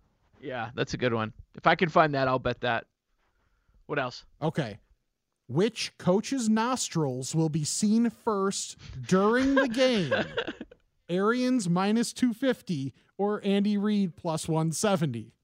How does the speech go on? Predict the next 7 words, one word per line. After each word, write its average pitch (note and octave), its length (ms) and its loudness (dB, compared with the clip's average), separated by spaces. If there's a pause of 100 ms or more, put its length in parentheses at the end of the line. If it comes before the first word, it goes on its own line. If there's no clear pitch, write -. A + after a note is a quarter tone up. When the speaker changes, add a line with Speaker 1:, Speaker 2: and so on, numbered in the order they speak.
(1080)
Speaker 1:
Okay, G3 280 4 (300)
so G3 240 0
here's, C4+ 720 2 (680)
<laughs> C4+ 760 -10
here's B3 520 4
the B3 140 2
thing. A3 460 0